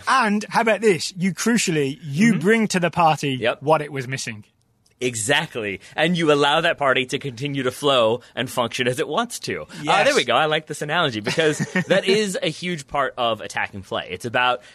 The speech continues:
Speaker 2: in my mind, the fluidity of the movement of the players and of the ball. And that's why, that's why, like, just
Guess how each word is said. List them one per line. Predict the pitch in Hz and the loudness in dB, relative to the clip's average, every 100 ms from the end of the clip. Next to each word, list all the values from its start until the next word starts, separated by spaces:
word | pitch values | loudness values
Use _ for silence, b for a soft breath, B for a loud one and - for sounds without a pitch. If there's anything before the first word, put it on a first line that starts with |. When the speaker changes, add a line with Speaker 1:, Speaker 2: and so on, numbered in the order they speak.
| - | -4
Speaker 2:
in | |
my | 131 135 | -2 2
mind, | 131 123 120 b | 2 0 -4 b
the | 117 131 | -6 -6
fluidity | - 143 160 170 160 | -4 0 2 2 0
of | 127 | 0
the | 131 | -4
movement | 127 143 127 143 | -2 -2 -2 -8
of | 113 | -8
the | 95 | -12
players | - 147 190 196 165 | -6 -4 -2 -2 -4
and | 135 123 | -6 -8
of | 110 | -8
the | 117 | -10
ball. | 104 131 95 76 | -4 -2 -2 -4
And | 98 | -4
that's | 127 - | -4 0
why, | 170 165 156 B B | 0 0 -2 B B
that's | 165 | -2
why, | 233 | 2
like, | 220 151 | 2 0
just | 165 156 | -4 -6